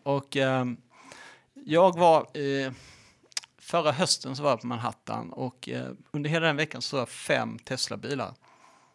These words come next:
Alltså fem elbilar på hela den här. Och jag bara tänker på att här är ett enormt utrymme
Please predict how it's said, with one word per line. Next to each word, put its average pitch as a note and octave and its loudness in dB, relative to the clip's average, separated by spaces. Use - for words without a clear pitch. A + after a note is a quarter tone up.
Alltså - -8
fem E3 -2
elbilar C3 -4
på A#2 -12
hela A#2 -8
den A2 -12
här. - -12
Och B2+ -8
jag C#3 -2
bara C#3 0
tänker B2+ -8
på - -6
att - -8
här D#3 -2
är D3+ -4
ett - -12
enormt D#3+ -2
utrymme A#2 -4